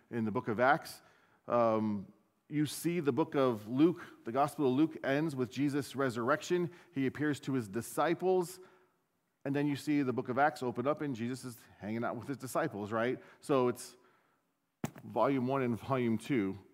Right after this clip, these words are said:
of, uh, these things together. Actually, biblical scholarship, uh, academia will, will, will often call it Luke Acts, as if it's a unit, uh, that's, that comes together. So, um,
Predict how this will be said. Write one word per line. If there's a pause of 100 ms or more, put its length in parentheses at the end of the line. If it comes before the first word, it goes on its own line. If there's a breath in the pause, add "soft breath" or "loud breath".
(340 soft breath)
of,
uh,
these
things
together.
Actually,
biblical
scholarship, (560 soft breath)
uh,
academia
will,
will,
will
often
call
it
Luke
Acts,
as
if
it's
a
unit, (360 loud breath)
uh,
that's, (160)
that
comes
together.
So, (420 soft breath)
um,